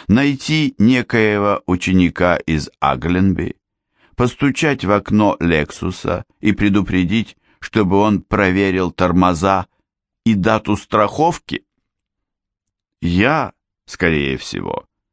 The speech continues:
не смогу воспрепятствовать вашей встрече", продолжала Мора. "Если Ниф права насчёт того, почему ты его увидела,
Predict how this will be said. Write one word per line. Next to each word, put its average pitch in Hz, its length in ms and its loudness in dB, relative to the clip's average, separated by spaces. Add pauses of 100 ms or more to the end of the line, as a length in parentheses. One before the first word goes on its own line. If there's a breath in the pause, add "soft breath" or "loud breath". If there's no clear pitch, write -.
(500)
не 107 320 4
смогу 101 500 0
воспрепятствовать 85 1160 -2
вашей 76 380 -2
встрече", 85 680 -6 (800)
продолжала 92 680 0
Мора. 50 400 -4 (920 soft breath)
"Если 156 420 0
Ниф 151 420 0
права 92 440 2
насчёт 85 480 -2
того, 82 360 2
почему 80 600 0
ты 78 140 -4
его 71 360 -2
увидела, 60 640 -6